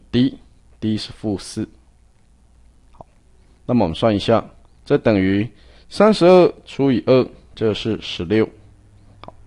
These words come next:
那么去乘以这里面呢，这是二乘以一百二十五，这是两百五十。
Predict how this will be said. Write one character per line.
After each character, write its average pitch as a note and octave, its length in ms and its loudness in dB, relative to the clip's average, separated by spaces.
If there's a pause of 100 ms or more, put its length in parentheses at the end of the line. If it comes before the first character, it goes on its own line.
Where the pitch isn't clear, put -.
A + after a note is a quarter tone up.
(460)
那 D3 100 2
么 C3 340 6
去 - 160 -2
乘 A#2+ 280 -2
以 G2+ 240 2 (640)
这 - 100 2
里 B2+ 140 4
面 C3+ 180 6
呢， B2 380 4
这 B2+ 160 0
是 B2 420 0 (1600)
二 G3 140 8
乘 E3 140 4
以 - 80 2
一 D3+ 40 4
百 A#2+ 140 4
二 B2 80 6
十 A#2+ 160 -4
五， F#2+ 260 -2
这 F#2+ 100 -10
是 G#2 120 -8
两 G2 220 0
百 G2+ 120 4
五 G2+ 180 0
十。 E2 300 -12